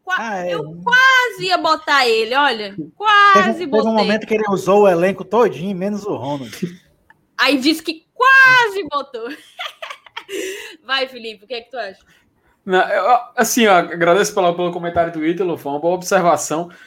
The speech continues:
Speaker 3: Mas, cara, eu acho que não chega a ser nesse nível, não, sabe? Porque o nível do Enderson Moreira com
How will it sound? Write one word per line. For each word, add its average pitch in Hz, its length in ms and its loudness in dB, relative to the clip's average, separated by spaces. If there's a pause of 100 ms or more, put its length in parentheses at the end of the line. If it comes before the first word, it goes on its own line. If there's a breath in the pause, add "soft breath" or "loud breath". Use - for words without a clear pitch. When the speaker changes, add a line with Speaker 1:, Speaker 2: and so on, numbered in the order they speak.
(100)
Speaker 3:
Mas, 202 200 0
cara, 311 180 2
eu 277 40 4
acho 285 200 0
que 240 460 -8
não 233 160 -6
chega 254 220 -2
a - 20 0
ser 269 140 -8
nesse 254 220 -4
nível, 240 220 2
não, 233 160 2
sabe? 170 340 0
Porque 170 840 -2
o 165 580 2
nível 208 280 -4
do 202 160 -2
Enderson 226 280 -4
Moreira 185 340 -2
com 240 380 -2